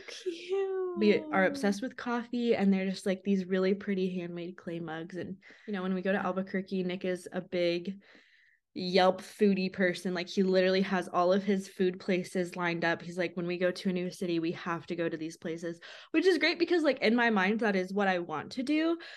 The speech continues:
Speaker 2: but I don't have
Speaker 1: Mm-hmm.
Speaker 2: the, I don't think ahead. Like, in the moment, I'm just like, "What are we gonna do today?" I don't know. And I panic, but Nick is so, like, planned out when we do these things. So we went to this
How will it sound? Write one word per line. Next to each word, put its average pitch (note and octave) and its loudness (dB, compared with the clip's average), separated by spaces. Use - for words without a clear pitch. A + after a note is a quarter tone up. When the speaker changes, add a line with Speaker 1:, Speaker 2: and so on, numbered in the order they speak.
Speaker 2:
but A#3+ 8
I A#3 10
don't G#3 8
have B3 4
Speaker 1:
Mm-hmm. G3 -2
Speaker 2:
the, F#3+ 4
I A3 6
don't G#3 4
think G3+ 6
ahead. F#3 -2
Like, G3 4
in G#3 6
the G3+ 8
moment, F3+ 2
I'm F3 -4
just F3 -10
like, C3 -4
"What F#3+ 2
are F3+ 6
we E3 -2
gonna D#3 -4
do C#3 -8
today?" G2+ -8
I F3 0
don't D#3+ -4
know. - -10
And F#3 0
I E3+ -4
panic, D3+ -8
but F3+ -2
Nick F3+ -4
is G3 -4
so, E3 -2
like, D#3 -6
planned D#3 -6
out D3+ -4
when F3 -6
we E3 -8
do D3 -8
these F#3+ -8
things. F#3 -8
So F#3 -2
we F#3+ -2
went F#3 -6
to A3+ -2
this G3+ 0